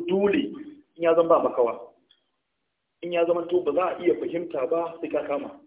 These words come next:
Amma in za ka iya yin raddi ba tare da suna ba, ko mutane su fahimta, gara ka yi raddi ba sunan kowa. Wannan shi ne asalin raddi. An gane? Ana kama suna ya zama lalura. Na'am.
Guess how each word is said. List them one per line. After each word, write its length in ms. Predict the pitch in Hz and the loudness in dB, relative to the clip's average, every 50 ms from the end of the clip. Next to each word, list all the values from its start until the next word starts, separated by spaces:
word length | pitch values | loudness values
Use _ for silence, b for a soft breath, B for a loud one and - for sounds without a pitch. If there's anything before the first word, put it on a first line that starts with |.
| _ _ _ _ _ _ _ _ _ _ - | _ _ _ _ _ _ _ _ _ _ -8
Amma 200 | 135 - 160 165 190 | -6 -4 -4 -4 0
in 60 | 190 | 0
za 100 | 208 208 | 0 0
ka 120 | 208 196 | 0 2
iya 200 | 180 185 180 175 | 4 6 6 6
yin 60 | 156 | 6
raddi 240 | 160 175 - - 151 | 4 2 2 0 0
ba 140 | 135 135 123 | 0 0 2
tare 200 | - 131 151 175 | 4 4 4 4
da 80 | 156 147 - - | 4 0 -4 -2
suna 220 | 180 190 185 185 | 0 2 4 6
ba, 260 | 175 208 208 208 - B B B B B B _ _ _ | 8 6 6 4 2 B B B B B B _ _ _
ko 100 | - 175 | -2 0
mutane 340 | 180 196 180 156 151 175 180 - | 2 4 6 6 6 6 4 2
su 80 | - | 0
fahimta, 420 | - 139 170 185 185 - 160 139 127 - | 0 2 2 2 2 2 0 0 4 6
gara 300 | 175 180 185 196 208 208 | 8 10 10 10 8 8
ka 60 | 190 | 6
yi 80 | 170 165 | 8 8
raddi 260 | 170 185 175 - 156 | 8 6 6 6 8
ba 140 | 156 165 151 - | 8 8 8 6
sunan 240 | 143 139 139 135 - | 4 0 -2 0 2
kowa. 360 | - 151 143 139 135 - 147 - - - _ _ _ _ _ _ _ _ _ _ _ _ _ _ _ _ - | 4 6 6 6 6 4 -2 -10 -14 -18 _ _ _ _ _ _ _ _ _ _ _ _ _ _ _ _ 2
Wannan 200 | 190 202 202 - | 2 4 4 2
shi 140 | - 196 190 | 0 2 2
ne 160 | 170 170 - | 2 4 4
asalin 380 | 196 208 - 226 220 214 214 208 | 2 2 4 6 6 8 6 8
raddi. 320 | 208 214 208 - - - - - _ _ _ _ _ _ _ _ _ _ _ _ _ _ _ _ _ _ _ _ _ _ _ _ _ - | 8 6 6 4 0 -12 -16 -20 _ _ _ _ _ _ _ _ _ _ _ _ _ _ _ _ _ _ _ _ _ _ _ _ _ -2
An 100 | 151 156 | 0 4
gane? 280 | 160 180 190 - - - - - - _ _ _ _ _ _ | 4 4 4 2 -2 -6 -14 -20 -20 _ _ _ _ _ _
Ana 220 | - 185 190 170 147 | 2 4 4 4 4
kama 240 | - 175 180 175 165 | 6 6 8 8 6
suna 240 | - 185 196 196 185 185 | 6 4 4 4 4 6
ya 120 | 185 175 | 4 6
zama 140 | 175 185 185 | 6 8 8
lalura. 360 | 165 143 143 147 147 135 117 - - - - - _ _ _ _ _ 151 | 10 8 8 8 6 4 2 2 -2 -8 -14 -18 _ _ _ _ _ 0
Na'am. 320 | 165 196 185 147 131 123 | 2 2 2 2 0 -4